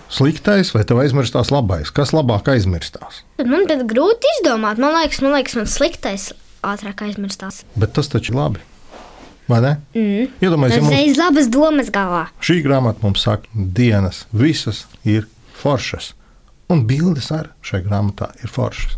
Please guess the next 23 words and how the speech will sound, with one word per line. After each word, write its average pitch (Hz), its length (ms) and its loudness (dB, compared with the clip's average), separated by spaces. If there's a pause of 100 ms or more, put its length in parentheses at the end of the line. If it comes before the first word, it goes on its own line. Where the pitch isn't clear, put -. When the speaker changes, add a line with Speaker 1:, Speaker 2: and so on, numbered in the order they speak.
(100)
Speaker 2:
Mhm. 226 360 0 (140)
Speaker 1:
Mēs - 200 0
varam 143 160 2
teikt, 156 220 0
ka - 20 4
tā 147 140 2
ir 151 80 2
laba 135 100 0
grāmata. 160 400 2
Tu - 160 0
iesaki? 151 460 0 (600)
Speaker 2:
Jā, 226 420 2
noteikti, 202 560 0
noteikti, 269 400 0
noteikti. 233 400 -4 (300)
Speaker 1:
Interesanti, 104 420 0
ko 104 80 0
tā 101 100 0
mamma 127 300 2 (120)
ieteiks 104 360 -2
vai 120 60 0
neieteiks. 135 580 -4
Speaker 2:
Mm. 185 320 0